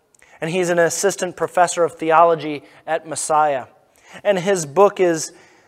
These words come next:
The Trouble I've Seen, Changing the Way the Church Views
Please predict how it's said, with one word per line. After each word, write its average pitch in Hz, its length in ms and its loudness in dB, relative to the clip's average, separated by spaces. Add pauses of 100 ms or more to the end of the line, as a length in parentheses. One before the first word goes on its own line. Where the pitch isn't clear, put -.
(180)
The 151 80 -6
Trouble 196 460 6
I've 165 260 2
Seen, 160 540 -6 (540)
Changing 196 540 -2
the 175 80 0
Way 175 240 2
the 160 100 -4
Church - 640 -6 (200)
Views 165 640 -6